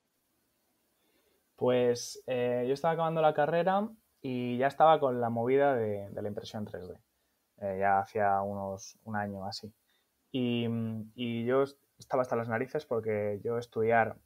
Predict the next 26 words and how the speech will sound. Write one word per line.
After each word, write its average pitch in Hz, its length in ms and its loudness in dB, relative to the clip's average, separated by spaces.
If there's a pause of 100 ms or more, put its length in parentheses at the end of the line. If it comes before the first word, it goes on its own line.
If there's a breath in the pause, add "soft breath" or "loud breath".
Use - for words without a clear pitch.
(160)
concentrarme 123 680 -2
bastante 110 380 -4
poco, - 420 -6
o - 60 -20
sea, 107 520 -2 (100)
se - 180 -14
me 110 120 -6
va 117 120 0
la 117 100 -2
cabeza 117 340 -4
para 107 180 -4
todos 101 240 -8
lados 120 340 -2
y 104 400 -12 (160)
nunca 110 500 -2
he 110 60 -8
sido 113 240 -6
capaz 107 300 -2
de 110 100 -6
memorizar 107 560 -6
dos 104 180 -6
frases 110 300 -10
<laughs> - 100 -14
seguidas, 131 300 -2
la 113 120 -4
verdad. 120 300 -4